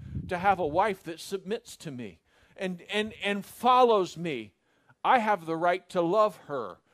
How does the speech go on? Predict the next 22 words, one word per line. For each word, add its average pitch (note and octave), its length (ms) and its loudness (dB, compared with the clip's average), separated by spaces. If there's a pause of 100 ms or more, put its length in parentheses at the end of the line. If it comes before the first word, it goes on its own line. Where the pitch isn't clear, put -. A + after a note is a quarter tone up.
(120)
because E3 360 -8
God F3 380 -4
gave G#2+ 300 -10
me G#2 140 -16
that G2 200 -16
right." F#2+ 220 -14
He E3 120 -12
said, F#3 260 -8
"Husbands, F3 440 -2
love F3 300 -4
your D3 120 -8
wives E3 480 -10 (320)
as E3 200 -4
Christ G#3 400 0
also G3 340 0
loved E3+ 360 -2
the D#3+ 100 -4
church." A#3+ 420 0 (260)
And G#3+ 220 0
there G#3 160 2
is F#3+ 400 0
no A#3+ 680 6